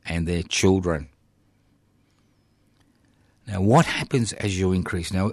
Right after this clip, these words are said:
these are purely capitalist terms. I shouldn't be talking about this. Being a, you know, a pseudo-radical, I shouldn't be talking about this. But unfortunately, in twenty twenty-two,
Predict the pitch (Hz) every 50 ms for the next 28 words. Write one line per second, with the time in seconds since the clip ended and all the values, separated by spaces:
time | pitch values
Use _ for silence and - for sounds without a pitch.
0 | - 143 147 175 170 156 160 143 - _ _ _ - - - 165 175 180 180 175
1 | 175 170 151 - - - - 131 123 - - 117 110 107 104 - - - 95 85
2 | 82 - - 117 139 185 185 - 208 202 190 180 165 175 160 - - 175 180 196
3 | 180 - 196 190 185 156 107 98 87 85 - - 76 71 - - - - _ _
4 | _ _ _ _ _ _ _ _ _ _ - 135 143 139 135 117 117 120 107 90
5 | 82 82 80 - - - 127 120 104 90 82 82 85 95 104 110 101 - - -
6 | - 85 98 107 - 139 131 131 135 135 - - 143 151 156 151 147 147 143 131
7 | 127 113 107 - - 80 73 - - - - - - - - - - - - -
8 | - - 156 165 180 175 - - 170 170 185 202 196 - - 143 120 110 104 101
9 | - - 135 131 110 120 110 - - - 117 104 98 92 90 - - - - 175
10 | 170 135 95 85 87 123